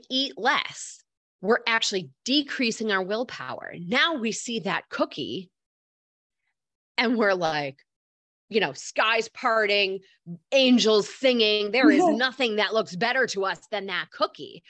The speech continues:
Speaker 1: for two reasons, right? One is when our blood sugar is low, our body is looking for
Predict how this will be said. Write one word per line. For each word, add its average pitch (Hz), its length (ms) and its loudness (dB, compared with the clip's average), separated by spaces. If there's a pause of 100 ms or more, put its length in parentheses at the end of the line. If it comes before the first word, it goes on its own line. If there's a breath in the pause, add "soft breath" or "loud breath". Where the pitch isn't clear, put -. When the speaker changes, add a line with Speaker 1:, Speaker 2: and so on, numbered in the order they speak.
(180 soft breath)
Speaker 1:
for 240 120 2
two 202 260 2
reasons, - 640 -4 (220)
right? 202 280 0
One 220 480 0
is 175 420 0 (120)
when 202 320 0
our 277 120 2
blood 208 260 -2
sugar 185 280 -4
is 170 200 -6
low, 156 300 -8 (1400 soft breath)
our 208 100 6
body 190 420 2
is 196 120 -2
looking 170 260 -4
for 165 160 -4